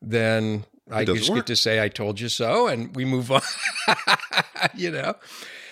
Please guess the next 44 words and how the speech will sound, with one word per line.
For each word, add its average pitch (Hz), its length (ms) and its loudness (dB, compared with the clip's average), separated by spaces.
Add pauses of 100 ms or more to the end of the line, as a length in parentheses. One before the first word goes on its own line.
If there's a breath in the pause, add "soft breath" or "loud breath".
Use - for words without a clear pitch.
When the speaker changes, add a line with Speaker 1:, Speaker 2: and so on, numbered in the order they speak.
(240 loud breath)
Speaker 1:
And 143 140 4
we 180 100 2
did 247 200 4
it. 214 100 -2
And 131 200 -2
whatever 170 380 2
the 123 140 -4
change 151 340 -2
was, 107 440 0
we 123 100 -2
haven't 131 220 2
gone 98 200 0
back. 101 420 -4
So 107 140 -4
I 107 80 2
don't 107 140 0
even 92 160 -6
remember 107 300 -4
it - 100 -12
now 101 260 -14
because 101 360 -6
it 101 100 -8
was 101 180 -6
that 101 360 -6
easily 110 380 2
adopted 101 500 2
and, 92 280 -6 (120)
and 95 420 -4
the 98 120 -8
change 107 320 -2
that 98 180 -2
easily 101 320 -4
made. 98 360 -4 (460 loud breath)
But 110 160 -6
then 110 540 2 (840)
I 104 540 2
was 110 400 2
reading 135 320 2
over 110 220 2
a 101 40 2
blog 113 320 2
post 98 380 0
you 110 100 -4
wrote, 98 320 2